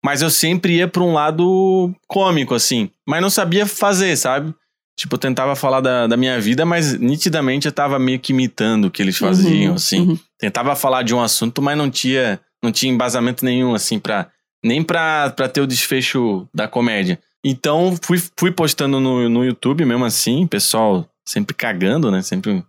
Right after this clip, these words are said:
Speaker 2: Uhum.
Speaker 1: cinco views e, e de lá pra cá fui postando sempre. Ali em dois mil e quinze, quando saiu o concurso, um amigo meu, a gente tinha muito, muitos amigos que ouviam Pretinho. E aí ele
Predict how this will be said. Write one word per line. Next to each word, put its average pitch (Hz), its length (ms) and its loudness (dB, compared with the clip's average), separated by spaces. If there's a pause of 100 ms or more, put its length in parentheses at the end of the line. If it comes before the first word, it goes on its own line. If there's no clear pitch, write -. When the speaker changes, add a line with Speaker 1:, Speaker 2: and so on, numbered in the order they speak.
(220)
Speaker 2:
Uhum. - 80 2
Speaker 1:
cinco 127 420 0
views 95 580 2
e, 87 200 -2 (220)
e 92 80 -4
de 92 160 -2
lá 104 100 0
pra 104 180 -6
cá 107 140 -6
fui 123 200 -4
postando 117 420 -2
sempre. 131 560 0
Ali 131 200 2
em 151 120 2
dois 139 180 2
mil 139 140 2
e 135 60 0
quinze, 135 300 -2
quando 127 220 -2
saiu 117 440 0
o - 20 -12
concurso, 117 760 -2 (260)
um 98 60 -4
amigo 110 320 0
meu, 104 480 2
a - 80 -6
gente 135 220 -2
tinha 156 100 0
muito, 151 540 0
muitos 123 360 0
amigos 120 480 -2
que 131 240 -4
ouviam 117 540 0
Pretinho. 127 680 -2 (260)
E 107 140 2
aí 123 320 2
ele 160 240 2